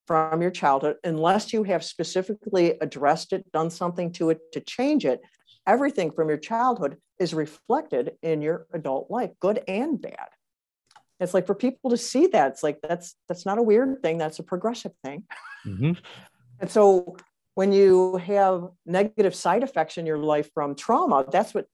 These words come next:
Speaker 1: that's how you can identify if you have something you need to address. If you look for, are you passive aggressive?
Speaker 2: Yep.
Speaker 1: Do you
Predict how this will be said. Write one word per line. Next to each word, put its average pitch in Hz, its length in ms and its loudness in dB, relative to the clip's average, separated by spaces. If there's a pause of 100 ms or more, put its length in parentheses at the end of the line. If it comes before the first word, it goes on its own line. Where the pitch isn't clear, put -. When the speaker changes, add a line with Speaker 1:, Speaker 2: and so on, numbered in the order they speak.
(120)
Speaker 1:
that's 202 160 -10
how 233 80 -2
you 214 100 0
can 202 180 -8
identify 156 640 0
if 151 160 0
you 160 40 0
have 151 180 -4
something 160 240 -8
you 156 40 -4
need 143 200 -4
to 135 100 -2
address. 180 460 -6
If - 180 -10
you 160 120 -2
look 185 280 0
for, 143 380 0 (440)
are 160 80 4
you 202 160 8
passive 202 420 -2
aggressive? 190 580 -2 (280)
Speaker 2:
Yep. 190 220 6
Speaker 1:
Do 190 60 0
you 180 440 6